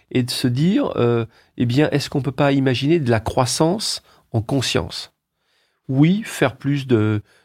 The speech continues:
de revenus pour mesurer dans nos entreprises l'impact social, l'impact environnemental. Et je trouve que aujourd'hui, les jeunes gens sont extrêmement réceptifs à ça. Et puis, ils sont moins clivants que nous.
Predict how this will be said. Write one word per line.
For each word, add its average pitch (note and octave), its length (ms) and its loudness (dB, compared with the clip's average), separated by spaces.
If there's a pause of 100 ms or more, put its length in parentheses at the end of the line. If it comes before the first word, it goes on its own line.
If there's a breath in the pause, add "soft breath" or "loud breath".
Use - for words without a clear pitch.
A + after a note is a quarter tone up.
(100)
de A2 120 2
revenus C#3 600 2
pour D3 420 2
mesurer D3+ 600 2
dans B2+ 120 0
nos B2 160 0
entreprises D3 600 0 (340 soft breath)
l'impact B2+ 400 2
social, C3+ 500 -2
l'impact B2 380 -2
environnemental. G#2 800 -4 (400 soft breath)
Et G#2+ 80 2
je G2+ 140 0
trouve G#3 440 -4
que A2 160 -2 (380 loud breath)
aujourd'hui, B2 680 0
les G2+ 360 2
jeunes G2+ 220 0
gens C#4 260 0 (280 soft breath)
sont - 220 -20
extrêmement C3 580 -2
réceptifs - 540 -6
à B2+ 60 0
ça. D4 300 -2 (440 loud breath)
Et C3+ 80 0
puis, D#3 480 0
ils B2 120 -2
sont - 180 0
moins A#2 240 2
clivants C3 400 0
que - 120 -18
nous. A#3 220 -2